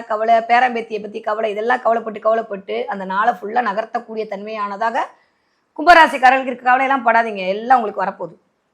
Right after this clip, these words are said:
எல்லா பிளானட்டும் நல்லா இருக்கு. ரெண்டாம் வீட்டில் ராசிநாதன், ராசிநாதன் நல்லவரோ கெட்டவரோ, சனியோ செவ்வாயோ, யாருன்னு, ரெண்டாம் இடத்துல ராசிநாதன் இருக்காரு. ராசிநாதன் ரெண்டாம் இடத்துல இருந்தா பணத்துக்கு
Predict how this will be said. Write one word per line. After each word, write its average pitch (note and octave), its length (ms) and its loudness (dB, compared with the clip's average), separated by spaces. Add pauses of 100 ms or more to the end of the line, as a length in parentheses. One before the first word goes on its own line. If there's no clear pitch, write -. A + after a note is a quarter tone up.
(280)
எல்லா B3+ 260 8 (100)
பிளானட்டும் D4 420 4
நல்லா A#3 160 6
இருக்கு. F#3 240 -2 (640)
ரெண்டாம் D#4+ 540 6
வீட்டில் D4 320 -2 (100)
ராசிநாதன், B3 580 2
ராசிநாதன் B3 420 0
நல்லவரோ A3+ 360 4
கெட்டவரோ, A3+ 420 0
சனியோ G#3+ 300 -4 (100)
செவ்வாயோ, G#3 400 -4 (260)
யாருன்னு, F3+ 460 -6
ரெண்டாம் A#3 320 4
இடத்துல A3+ 220 -2
ராசிநாதன் F#3+ 440 -2
இருக்காரு. F3 240 -14 (880)
ராசிநாதன் D4+ 720 6
ரெண்டாம் C4+ 280 4
இடத்துல B3+ 240 -2
இருந்தா B3 200 2 (120)
பணத்துக்கு C4 500 2